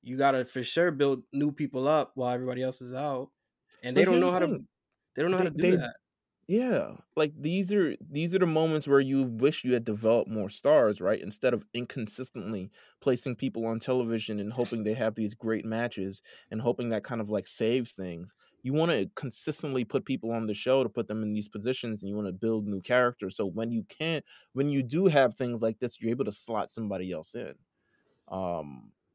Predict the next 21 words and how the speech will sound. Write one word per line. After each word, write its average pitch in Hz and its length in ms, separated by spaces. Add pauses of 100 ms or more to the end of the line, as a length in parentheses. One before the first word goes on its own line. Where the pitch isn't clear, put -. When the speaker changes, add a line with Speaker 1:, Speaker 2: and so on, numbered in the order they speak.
(580)
Speaker 2:
it 131 100
just 147 180
seems 139 260
like, 117 200
I 127 80
don't 139 140
know, 104 420
like, 110 240
none 127 440
of 151 100
these 139 200
guys 117 460
seemed, 113 560 (640)
I 143 80
don't 175 140
know 165 80
what's 135 300
going 117 260
on 90 200
on 95 140
Dynamite 85 560